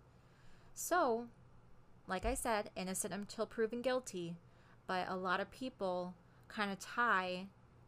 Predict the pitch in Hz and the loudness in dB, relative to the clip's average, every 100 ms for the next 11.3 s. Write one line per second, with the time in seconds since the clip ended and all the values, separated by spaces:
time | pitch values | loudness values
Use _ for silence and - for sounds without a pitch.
0 | - - - - 214 196 202 202 - 240 | -20 -20 -20 -6 -2 0 0 -2 -4 0
1 | 220 190 185 180 170 - - - - 185 | 0 0 0 -4 -8 -10 -14 -10 -6 -2
2 | 175 175 185 175 196 190 190 180 - 240 | -2 -2 -4 -2 -2 0 -2 -4 -6 -4
3 | 233 180 - 180 196 180 - - 185 - | -2 -2 -4 -4 -2 -2 -4 -8 -12 -16
4 | - - - - 185 180 180 - - - | -20 -20 -14 -6 -2 -2 -4 -8 -20 -20
5 | - - - - - - 202 202 190 - | -20 -20 -10 -10 -6 0 2 0 -2 -2
6 | 220 190 180 180 175 175 175 175 175 170 | 0 0 0 -4 -4 -4 -4 -2 -2 -6
7 | - - - - - - - - - - | -10 -20 -20 -20 -20 -20 -20 -20 -20 -20
8 | - - 175 175 175 196 185 - 202 202 | -14 -10 -6 -4 -4 -2 -2 -2 -4 2
9 | 202 180 175 180 196 - - - - - | 4 4 2 -2 -8 -16 -20 -20 -20 -20
10 | - - - - 202 185 185 180 175 170 | -20 -20 -20 -12 -6 -4 -2 -2 -4 -4
11 | 185 180 175 | -4 -2 -4